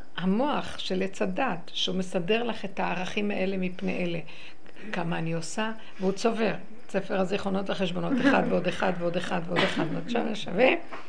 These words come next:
שווה, ועכשיו המסכנות והרחמנות העצמית גואים עלייך,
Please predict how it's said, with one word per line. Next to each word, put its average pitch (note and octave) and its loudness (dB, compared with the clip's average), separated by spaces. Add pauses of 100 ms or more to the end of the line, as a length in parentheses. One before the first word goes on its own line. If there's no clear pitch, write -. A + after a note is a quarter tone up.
(200)
שווה, F#3+ 2 (760)
ועכשיו G#3+ 0 (1300)
המסכנות F#3 0
והרחמנות F3+ -2
העצמית F3 -2
גואים F3 0
עלייך, D#3+ -2